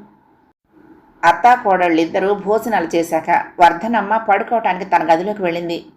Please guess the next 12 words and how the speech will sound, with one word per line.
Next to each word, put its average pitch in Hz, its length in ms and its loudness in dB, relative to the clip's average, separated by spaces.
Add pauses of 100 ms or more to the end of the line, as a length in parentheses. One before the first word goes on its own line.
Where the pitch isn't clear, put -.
(420)
ప్రశాంతి 247 640 -2
సోఫాలో 240 500 2
ఏదో 180 200 -2
బుక్ 202 340 -6
చదువుతూ 214 320 -2
కూర్చుంది. 180 640 -4 (680)
పండగకు 190 380 0
రెండు 175 200 -2
రోజుల 190 260 -2
ముందు 208 260 -6
కాచాయన 208 540 -2
వచ్చింది. 175 440 -4